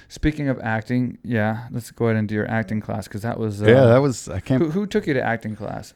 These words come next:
Speaker 1: Who, who was like, "Man,
Speaker 2: All right, well, first of all
Speaker 1: I'm gonna try to help my boy out, take him into acting class"?
Speaker 2: Yeah, yeah, it really worked out well. Uh, so it was,
Speaker 1: And
Speaker 2: it was nineteen ninety-nine, and we were selling
Speaker 1: How do you know dates so well?
Speaker 2: 'Cause I'm not an idiot.
Speaker 1: It was nineteen ninety-nine?
Speaker 2: I have a journal.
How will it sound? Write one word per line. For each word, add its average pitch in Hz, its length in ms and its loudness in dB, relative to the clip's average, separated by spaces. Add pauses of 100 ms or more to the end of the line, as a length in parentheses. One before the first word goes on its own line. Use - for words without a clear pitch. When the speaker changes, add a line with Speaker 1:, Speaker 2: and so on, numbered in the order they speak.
Speaker 1:
Who, 156 140 -4
who 196 120 -2
was 180 160 0
like, 131 240 -4
"Man, 143 340 -4
Speaker 2:
All 117 60 6
right, 113 60 8
well, 107 100 6
first 160 220 6
of - 20 8
all 123 160 10
Speaker 1:
I'm 110 60 4
gonna 170 100 -4
try 156 140 -2
to 135 80 -4
help 131 180 -2
my 123 100 -2
boy 117 300 0
out, 113 380 0
take 120 140 -6
him 117 100 -4
into 107 160 -6
acting 107 320 -8
class"? 107 340 -4
Speaker 2:
Yeah, 117 260 8
yeah, 110 140 8
it 113 40 10
really 117 180 8
worked 107 240 2
out 95 100 0
well. 101 220 0 (200)
Uh, 123 120 4
so 120 160 8
it - 20 12
was, 120 160 8
Speaker 1:
And - 120 -8
Speaker 2:
it - 20 6
was 117 120 6
nineteen 127 380 6
ninety-nine, 110 560 0 (920)
and 98 120 -2
we 104 60 4
were 104 140 4
selling - 240 4
Speaker 1:
How 113 60 4
do - 60 4
you 226 40 0
know 143 200 0
dates 113 360 -8
so 107 100 -10
well? 101 440 -10 (460)
Speaker 2:
'Cause 160 120 -8
I'm 165 80 -4
not 165 100 -2
an 160 100 -4
idiot. 165 200 -4
Speaker 1:
It 151 60 -12
was 113 120 -6
nineteen 131 380 -2
ninety-nine? 123 500 -2
Speaker 2:
I 127 60 -4
have 131 80 -2
a 131 40 -2
journal. 123 380 -2